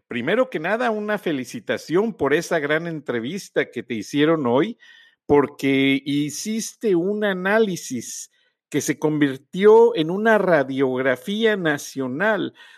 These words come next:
sobre el estado actual del país ante la pandemia del coronavirus. Gracias,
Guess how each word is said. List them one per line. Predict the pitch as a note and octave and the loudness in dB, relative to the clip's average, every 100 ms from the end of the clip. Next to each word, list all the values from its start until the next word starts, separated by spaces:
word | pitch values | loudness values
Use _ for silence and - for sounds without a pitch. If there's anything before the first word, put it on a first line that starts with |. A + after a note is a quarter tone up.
| _ | _
sobre | - D#3+ C#3+ | 0 2 4
el | D3 C#3+ | 4 4
estado | - - F#3+ G3 G3 F3 | 2 -4 -2 0 2 0
actual | F#3+ - F3 F3 | -2 -6 -4 -2
del | E3+ C3+ | -4 -6
país | - A#2+ D3 G3+ - - _ _ - | -4 -4 -4 -6 -8 -14 _ _ -2
ante | C3+ B2 C3 | -2 0 2
la | A#2+ A#2+ | 2 2
pandemia | - A#2+ A2+ C3 F#3+ F#3+ F#3+ F#3 - _ _ | 0 -2 2 4 4 2 0 0 -4 _ _
del | A2+ A#2+ A#2+ - | 0 2 2 0
coronavirus. | A2 A2 C#3+ D3 C3+ B2 B2+ G#2+ F#2 - | 2 4 4 2 0 0 0 0 -4 -10
Gracias, | B2+ C3 F3+ G#3+ - E3 D3+ | -2 2 2 0 0 2 0